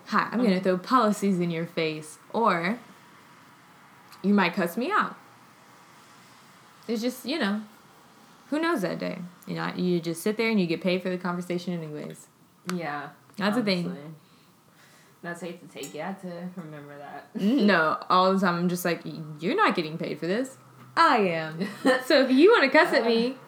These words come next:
Speaker 1: I don't give a fuck. Like,
Speaker 2: <laughs>
Speaker 1: "Sir, I can see dollars and cents adding up, and you are just expending your wife's source, mm-mm-mm-mm, over, pff,
Speaker 2: It's just
Speaker 1: trivial things."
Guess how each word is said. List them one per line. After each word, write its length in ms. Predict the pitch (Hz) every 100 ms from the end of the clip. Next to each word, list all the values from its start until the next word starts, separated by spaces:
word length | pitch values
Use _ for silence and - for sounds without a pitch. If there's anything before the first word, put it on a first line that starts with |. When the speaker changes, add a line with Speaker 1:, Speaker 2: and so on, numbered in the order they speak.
| -
Speaker 1:
I 140 | 226 311
don't 160 | 233
give 140 | 190 170
a 100 | 156 - -
fuck. 440 | 233 254 170 - 370 -
Like, 280 | - 214 -
Speaker 2:
<laughs> 1300 | - - - - - - - - - - - - -
Speaker 1:
"Sir, 540 | - - 214 208 208 - -
I 80 | 277
can 120 | 285
see 140 | 220
dollars 440 | 196 202 220 240 220
and 100 | 214
cents 240 | 220 220
adding 360 | - 196 208 208
up, 180 | 214 -
and 180 | 196
you 100 | 202
are 100 | 208
just 220 | 185 180 175
expending 580 | 170 - - 220 220 208
your 140 | 202
wife's 280 | 190 180 196
source, 460 | - 196 196 208 -
mm-mm-mm-mm, 920 | 240 233 175 - 170 - - 147 175 - - - -
over, 360 | 190 196 175 175 - 214 196
pff, 220 | - - - _ - _ _ - - - - _ _ _
Speaker 2:
It's 180 | 269 -
just 140 | 285
Speaker 1:
trivial 300 | 262 180 165
things." 520 | 170 - 180 180 -